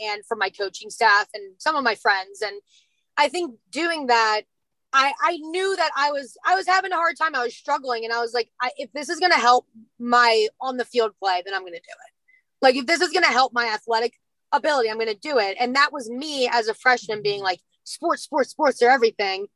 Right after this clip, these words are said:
Whereas the one thing that I didn't know was doing that's just gonna help my overall well-being. And it's gonna help other people see, like, "Oh, it, that's good to do. Like, it's okay. Like, it's an open environment for me to go and see somebody and,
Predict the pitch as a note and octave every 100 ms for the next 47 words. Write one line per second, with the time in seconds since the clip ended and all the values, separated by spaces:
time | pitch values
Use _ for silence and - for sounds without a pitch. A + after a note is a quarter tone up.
0 | _ _ _ D4+ E4+ D4 C4 - D4 E4+
1 | D#4 D4 B3+ A3 F#4+ F#4 C4 A3+ A3 G#3+
2 | G3 - F3+ F4+ F#4 C4+ A3+ - B3 A#3
3 | G#3 - G#3+ - G#3 F#3 - _ _ -
4 | D4+ A#3+ A3+ A#3+ B3 G#3+ F#3 F#3+ F3+ F3+
5 | G3 B3+ A3 G#3+ B3 _ D4 D#4 E4 -
6 | A3+ - F#3+ F#3 - _ _ _ - -
7 | F4+ - F#4+ C#4 G3 - _ _ - C4
8 | - - _ _ D#4 A#3 G3 F#3 D#3+ F3+
9 | B3 C#4+ C#4+ C#4+ C4+ B3+ A3+ A#3 - -
10 | _ _ _ _ C4+ B3+ G#3+ B3+ C4 A#3+
11 | A#3+ B3+ A3 G#3 A3 A3 G#3+ A3+ C#4 C4+
12 | F#4+ D4+ B3 G#3 F#3+ G3+